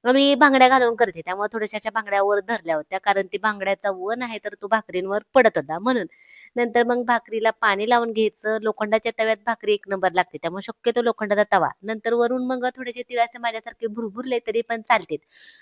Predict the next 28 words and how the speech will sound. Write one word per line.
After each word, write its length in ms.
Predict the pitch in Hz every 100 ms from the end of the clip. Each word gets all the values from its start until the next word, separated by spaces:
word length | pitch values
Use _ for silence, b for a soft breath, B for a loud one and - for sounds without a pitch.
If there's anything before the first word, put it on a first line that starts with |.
| B
जेवढे 260 | 269 262 277
तीळ 300 | 294 320 330
भाकरीत 380 | 330 311 269 254
असेल 300 | 247 240 226
तेवढी 200 | 233 214
भाकरी 300 | 240 220 208 -
छान 180 | 214 190
अशी 240 | 190 220
होती. 260 | 254 - 311 B B B
आता 120 | 240
माझ्याच्याने 440 | 269 269 262 269 269
जेवढी 260 | 269 247
पातळ 380 | 240 247 240 220
जमते 280 | 214 220 190
ना, 100 | 175
तर 120 | 175 196
तेवढी 200 | 220 208
पातळ 320 | 214 226 - 208
अशी 180 | -
केलते 280 | 214 220 160
आणि 120 | 160
पातळ 380 | 165 208 - 294
भाकरी 360 | 294 285 247 247
जरा 240 | 226 226 -
फुगत 280 | 220 196 -
नाही 140 | 175
बरं 160 | 170
का, 80 | 185